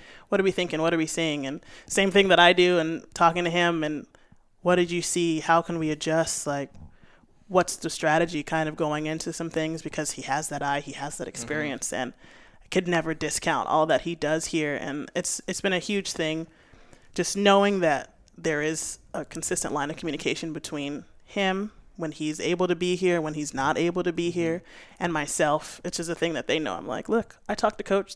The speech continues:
Speaker 1: This is what's going down." Like, I tell him every day, like, "This is what's happening. This is what Coach needs you guys to do. This is what we're seeing, like, as a staff. This is how we're working."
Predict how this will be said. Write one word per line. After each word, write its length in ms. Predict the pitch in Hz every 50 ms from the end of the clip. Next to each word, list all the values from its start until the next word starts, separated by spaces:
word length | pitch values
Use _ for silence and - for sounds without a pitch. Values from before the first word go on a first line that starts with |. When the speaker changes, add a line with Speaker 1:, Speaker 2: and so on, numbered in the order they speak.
| _ -
Speaker 1:
This 160 | 202 202 -
is 80 | 190 185
what's 180 | 185 175 -
going 260 | - 165 180 180 180
down." 260 | 165 165 185 190 180 170
Like, 240 | 160 147 151 - - -
I 80 | 170
tell 200 | - - 208 202
him 120 | 196 185 180
every 160 | 170 175 175
day, 240 | 170 175 180 180 175
like, 180 | 170 170 - - - - - - - - - - - - - - - - -
"This 180 | - 202 - -
is 60 | 185
what's 160 | 175 - -
happening. 400 | - 113 117 - - 170 160 156
This 160 | 165 175 -
is 60 | 190 175
what 120 | 156 -
Coach 240 | - 190 180 - -
needs 200 | 180 175 160 156
you 60 | 156
guys 200 | 151 151 147 -
to 60 | - 160
do. 220 | 165 175 180 170
This 180 | 165 160 - 175
is 80 | 165
what 140 | 165 156 135
we're 80 | 139 147
seeing, 320 | - - 156 156 165 165
like, 240 | 151 147 143 139 - -
as 200 | 160 165 160 156
a 40 |
staff. 560 | - - - 151 147 151 151 - - - - -
This 140 | - 160 -
is 60 | - -
how 140 | - 127 147
we're 100 | 123 85
working." 420 | 110 135 151 - 160 143 151